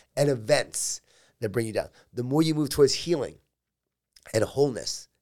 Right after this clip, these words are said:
And by the way, relational psychology says we heal in a loving relationship or loving relationships. You got your team. You got your guys, football players, they got their team. It's why so many guys, when they leave the game and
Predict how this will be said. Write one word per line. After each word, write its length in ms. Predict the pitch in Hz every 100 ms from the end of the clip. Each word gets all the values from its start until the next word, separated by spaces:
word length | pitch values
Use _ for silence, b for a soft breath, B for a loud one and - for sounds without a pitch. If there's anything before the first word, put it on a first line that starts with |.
| -
And 60 |
by 120 | 110 120
the 60 |
way, 100 | 127
relational 420 | 107 117 123 135
psychology 580 | 120 135 - 131 131 120
says 380 | 113 139 127 110 b b b -
we 140 | 135
heal 600 | 127 - 156 147 165 156
in 160 | - 123
a 140 | 120
loving 380 | 120 120 120 113
relationship 760 | 110 104 104 - 113 135 - b b b b b _
or 160 | 131 127
loving 300 | 120 117 110
relationships. 800 | 107 98 98 98 - 120 - -
You 100 | 110
got 120 | 113
your 100 | 120
team. 380 | - 170 120 82 _ b b b b
You 100 | 117
got 180 | 123 120
your 140 | 127
guys, 500 | 117 147 135 65 - _ _
football 360 | 185 147 147
players, 360 | - 127 101 64
they 120 | 104
got 180 | 120 131
their 120 | 143
team. 200 | 135 135
It's 120 | 107
why 140 | 127 131
so 160 | -
many 140 | 139 127
guys, 300 | 135 139 135
when 100 | 120
they 240 | 117 110 b b
leave 480 | 123 113 123 147 135
the 80 | 139
game 440 | 131 147 170 104
and 120 | 98